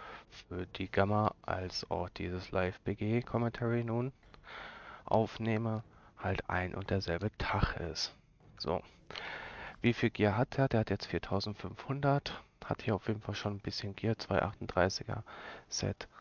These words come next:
komplett. Äh, der hat auf jeden Fall ein bisschen Gear schon. Jetzt bin ich derzeit halt noch ein bisschen am Ehre farmen, dass ich hier noch die Füße, den Ring, als auch das Trinket austauschen kann. Dass ich hier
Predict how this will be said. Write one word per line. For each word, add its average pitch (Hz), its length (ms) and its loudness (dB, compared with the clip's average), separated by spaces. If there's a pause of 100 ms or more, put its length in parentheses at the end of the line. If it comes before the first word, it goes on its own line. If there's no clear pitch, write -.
(160)
komplett. 117 920 2 (1500)
Äh, 110 280 2 (300)
der - 80 4
hat 101 120 2
auf 104 160 -2
jeden 104 160 -10
Fall 101 120 -2
ein 101 60 -8
bisschen 101 400 -4
Gear 101 220 2
schon. 101 320 0
Jetzt 101 200 -4
bin 104 120 -4
ich 98 100 -4
derzeit - 540 -4
halt 92 320 0 (640)
noch 98 160 2
ein 110 80 -2
bisschen 139 480 0
am 110 220 -6
Ehre 110 260 0
farmen, 101 340 -2
dass 95 180 0
ich 98 140 -2
hier 98 120 -2
noch 95 100 -2
die - 140 -6
Füße, 110 500 -2
den 98 200 -6
Ring, 95 520 -2 (180)
als - 240 0
auch 95 80 4
das - 200 -4
Trinket - 440 -2
austauschen 101 640 0
kann. 95 380 -2 (560)
Dass 95 200 2
ich 95 120 -2
hier - 240 -2